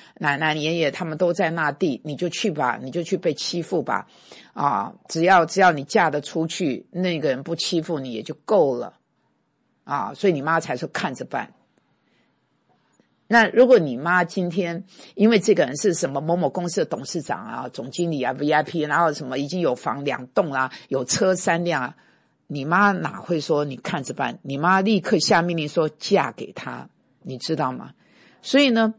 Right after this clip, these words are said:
我们都在买，你知道吗？买，我买一个丈夫是要买一座金山银山，我买一个妻子是要买一个免费的劳动力，还有免费可以，呃，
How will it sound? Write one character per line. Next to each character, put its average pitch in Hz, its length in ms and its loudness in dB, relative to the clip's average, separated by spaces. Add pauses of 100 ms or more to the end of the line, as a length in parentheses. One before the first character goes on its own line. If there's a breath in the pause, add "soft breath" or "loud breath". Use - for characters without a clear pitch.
(260 loud breath)
我 143 140 2
们 170 100 0
都 214 100 8
在 196 140 6
买， 143 460 -4 (160)
你 135 100 -8
知 139 60 -2
道 156 100 0
吗？ 139 280 -6
买， 160 380 -6 (280 soft breath)
我 220 100 2
买 247 240 4
一 139 60 -2
个 165 100 4
丈 165 260 0
夫 160 220 -2
是 165 140 2
要 185 60 4
买 107 200 -4
一 139 100 0
座 170 240 2
金 180 280 -2
山 165 260 -2
银 139 160 -8
山， 151 320 -4 (200 loud breath)
我 190 100 6
买 190 240 4
一 - 20 -2
个 165 140 2
妻 226 240 -2
子 165 140 -4
是 - 140 0
要 185 80 6
买 147 220 -6
一 135 60 -6
个 160 100 0
免 147 340 -4
费 196 200 4
的 143 320 4 (560 soft breath)
劳 170 200 8
动 202 240 4
力， 196 320 0
还 180 180 4
有 170 100 4
免 147 260 -4
费 196 160 6
可 - 220 2
以， 143 260 0
呃， 120 340 -2